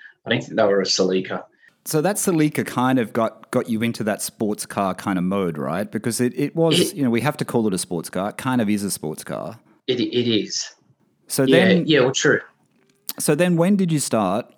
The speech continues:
Speaker 2: And let's jump forward a few years, I'm guessing, um, like
Speaker 1: Yeah.
Speaker 2: with my story where I didn't buy one, you know, I bought one, like, four
Speaker 1: Yeah.
Speaker 2: years ago. Um, and that's
Speaker 1: Yeah.
Speaker 2: my first nine eleven, as you know as well. So
Speaker 1: Yeah.
Speaker 2: when did you start thinking about, "Okay, I'm seriously gonna start th-,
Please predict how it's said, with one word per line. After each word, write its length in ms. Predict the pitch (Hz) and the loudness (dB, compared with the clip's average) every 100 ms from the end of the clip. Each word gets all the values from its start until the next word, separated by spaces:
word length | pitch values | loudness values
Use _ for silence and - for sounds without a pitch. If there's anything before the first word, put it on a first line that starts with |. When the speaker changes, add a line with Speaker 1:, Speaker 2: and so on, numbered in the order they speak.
| - | -4
Speaker 2:
And 80 | 117 | 0
let's 180 | 131 - | 0 0
jump 240 | 127 113 | 0 0
forward 320 | - 113 104 | 0 0 0
a 40 | 101 | -2
few 160 | - | -2
years, 240 | 98 95 127 | 0 0 0
I'm 100 | 87 | -2
guessing, 480 | 87 87 104 131 175 - | -2 -2 -2 -2 -2 -8
um, 500 | 92 87 85 85 82 - - | -4 -2 -2 -4 -8 -10 -4
like 180 | 92 | -4
Speaker 1:
Yeah. 80 | 98 98 | -4 -8
Speaker 2:
with 140 | 87 | -4
my 180 | 95 98 | -2 -2
story 360 | - 92 92 | -2 -2 0
where 160 | 95 85 | 0 -2
I 80 | 87 | -2
didn't 200 | 82 82 | -4 -4
buy 180 | 82 80 | -4 -4
one, 240 | 80 78 | -4 -6
you 80 | 80 | -6
know, 120 | 76 78 - _ - | -8 -12 -20 _ -16
I 60 | 80 | -12
bought 220 | 80 85 | -10 -8
one, 120 | 78 | -6
like, 160 | 76 - | -8 -4
four 80 | 107 | -2
Speaker 1:
Yeah. 100 | 95 | -2
Speaker 2:
years 220 | 80 82 | -2 -6
ago. 240 | 78 69 - - - - - - | -8 -10 -12 -20 -20 -20 -20 -4
Um, 300 | 107 104 98 90 | 0 0 0 0
and 80 | |
that's 160 | 90 98 | 0 2
Speaker 1:
Yeah. 60 | 98 | 0
Speaker 2:
my 100 | 90 | -4
first 320 | - 92 - | -2 -4 -2
nine 140 | 87 | -4
eleven, 300 | 85 82 82 | -2 -4 -4
as 140 | 78 85 | -6 -4
you 60 | 80 | -4
know 160 | 78 | -4
as 120 | 73 113 | -6 0
well. 340 | 123 71 - - _ _ - | 0 0 -6 -20 _ _ -10
So 380 | - 147 143 143 - _ _ | -2 2 0 -2 -20 _ _
Speaker 1:
Yeah. 100 | - - _ - - - | -20 -20 _ -18 -12 -2
Speaker 2:
when 260 | 147 190 | 2 2
did 120 | 180 | 2
you 100 | 151 135 | 0 0
start 340 | - 123 - | 2 0 0
thinking 340 | 123 120 113 | -2 0 0
about, 420 | 101 98 92 - _ - | 0 0 -2 -4 _ -8
"Okay, 300 | 101 - 87 101 | -6 -2 -4 0
I'm 260 | 110 104 | 0 0
seriously 520 | - - 110 104 104 | -2 -2 0 0 -2
gonna 200 | 92 90 | -2 -4
start 320 | 85 92 87 | -4 -4 -6
th-, 120 | - | -8